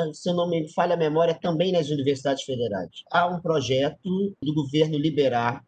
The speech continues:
um valor mensal durante a pandemia pra alunos em situação de vulnerabilidade econômica conseguirem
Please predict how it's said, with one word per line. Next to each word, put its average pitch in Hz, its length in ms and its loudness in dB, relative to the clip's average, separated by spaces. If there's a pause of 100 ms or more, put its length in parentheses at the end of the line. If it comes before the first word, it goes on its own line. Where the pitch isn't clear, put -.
um 131 60 -6
valor 135 320 2
mensal 156 720 0
durante 135 280 0
a - 60 0
pandemia 135 560 -2
pra 143 580 0
alunos 160 920 -2
em 170 120 -2
situação 160 540 -4
de 139 100 -4
vulnerabilidade 143 720 0
econômica 135 880 -2
conseguirem 165 640 -2